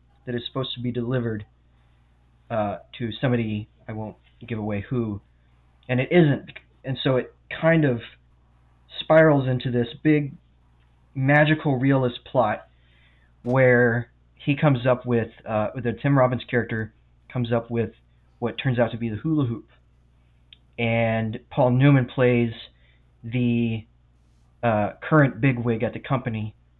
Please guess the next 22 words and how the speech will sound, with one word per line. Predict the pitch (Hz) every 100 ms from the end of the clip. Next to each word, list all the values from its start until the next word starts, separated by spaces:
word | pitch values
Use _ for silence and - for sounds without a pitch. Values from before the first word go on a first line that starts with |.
| _
who | - 123 123
isn't | 139 139 131
super | - 139 123
impressed | 104 139 131 -
by | 143 139
Tim | 139 147
Robbins | 139 139 147 143 - _ _ _ _ _ _ -
and | 120 113 110 107 - _
kinda | - 135 127
hires | 135 127 123 117 - _ _ -
this | 123 117 - - _ _ _ _ -
secretary | 147 139 139 135 123
played | 120 - 117 107
by, | 110 104 101 104
um, | 113 98 92 87 - -
Jennifer | 127 120 120
Jason | 110 104 104
Leigh | 117 110 101 - _ _ _ -
to | 113 110 110 -
spy | - 120 110
on | 107
him. | 104 95